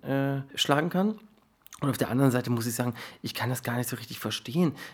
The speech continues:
Äh, Nummer eins, äh, klar, er ist ein super Tänzer, der hat Waffen, der hat Geld, äh, viele Freunde und so ja einen Hund. Also klar, es ist ein, ein richtiger Frauentyp, plus er hat, wie er auf Instagram auch erwähnt,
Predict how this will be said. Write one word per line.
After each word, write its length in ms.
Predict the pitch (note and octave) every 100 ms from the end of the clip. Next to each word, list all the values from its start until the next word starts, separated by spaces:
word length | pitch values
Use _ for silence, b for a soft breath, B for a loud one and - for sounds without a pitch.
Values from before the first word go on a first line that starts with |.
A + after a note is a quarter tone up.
| B
Äh, 160 | A#2 A#2+
Nummer 380 | B2 B2 A#2 -
eins, 400 | A#2 D#3 D#3 F#2
äh, 360 | - E2+ E2+
klar, 400 | - - A2+ C3
er 80 | A#2
ist 160 | A#2 -
ein 80 | A#2
super 320 | - A#2+ A#2
Tänzer, 560 | A#2 C#3+ - E3 D#3 D3 B B B
der 240 | G2+ A2+
hat 160 | A2+ A2
Waffen, 440 | B2 - D#3+ D3+
der 100 | C3+
hat 160 | - -
Geld, 400 | A#2 C#3+ F3+ E3+
äh, 600 | - A#2+ A#2+ - - D2
viele 320 | - C3+ C3
Freunde 480 | B2 - A2 E3+ F3+
und 140 | - -
so 100 | B2
ja 100 | A2+
einen 160 | A#2
Hund. 300 | C#3 G#3 A3 -
Also 160 | B2+ A#2
klar, 260 | C3 D#3
es 120 | D3 B2
ist 120 | C3+
ein, 80 | -
ein 200 | F2+ E2+ G2 - B2 -
richtiger 200 | - C#3
Frauentyp, 800 | - A2+ C3 G3 G3+ A3+ A#3 - B B
plus 340 | - D3 F3+ -
er 180 | - C3+
hat, 320 | C#3 - C3
wie 160 | C#3
er 240 | - A#2+ G#2
auf 120 | A#2+
Instagram 400 | - D#3+ D3+ B2
auch 200 | - -
erwähnt, 380 | A2 B2+ C#3